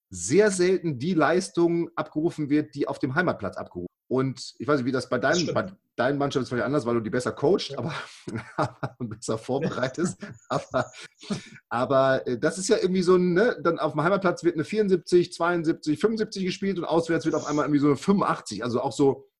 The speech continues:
Speaker 1: was so vom Score her gar nichts mit dem zu tun hat, wa-, wo man vielleicht sagt, okay, drei Schläge mehr oder vier Schläge mehr, ne? Schwerer Auswärtsplatz, aber
Speaker 2: Mhm.
Speaker 1: so völlig irgendwie, da wird in einer anderen Dimension im negativen Sinne auf einmal gespielt. Geht, erlebe ich ganz häufig.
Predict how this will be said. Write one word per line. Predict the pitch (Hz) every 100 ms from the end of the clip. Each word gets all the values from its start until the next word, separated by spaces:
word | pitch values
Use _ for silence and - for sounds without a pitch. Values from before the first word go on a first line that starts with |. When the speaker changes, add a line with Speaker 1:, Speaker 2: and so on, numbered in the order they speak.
| _
Speaker 1:
was | - 135
so | 139
vom | 135 139
Score | - 170
her | 135
gar | 107 143 208
nichts | 170 - -
mit | 127 131
dem | 135
zu | 127
tun | 117 156 160
hat, | 127 123 - -
wa-, | 107 120 110
wo |
man | 123 113
vielleicht | 110 113
sagt, | 107
okay, | 95 107 101
drei | 90 104
Schläge | - 101 92
mehr | 95 117 123 120
oder | 92
vier | - 131 123
Schläge | 120 117
mehr, | 107 110 107
ne? | 135 190 - _ _ -
Schwerer | 110 107
Auswärtsplatz, | 131 131 - 127 -
aber | 117 117 117
Speaker 2:
Mhm. | 123 190 -
Speaker 1:
so | 117
völlig | - 175 175 131 - - -
irgendwie, | 135 131 127 123 120 117 113 110 104 104 92 - -
da | 113
wird | 131
in | 127
einer | 120
anderen | 127
Dimension | 123 127 113 135 127 110
im | 113
negativen | 113 110 113 101
Sinne | 110
auf | 98
einmal | 101 95 87
gespielt. | - 92 85
Geht, | 120 123 -
erlebe | 123 120 135
ich | 117 -
ganz | 113 -
häufig. | 117 107 82 -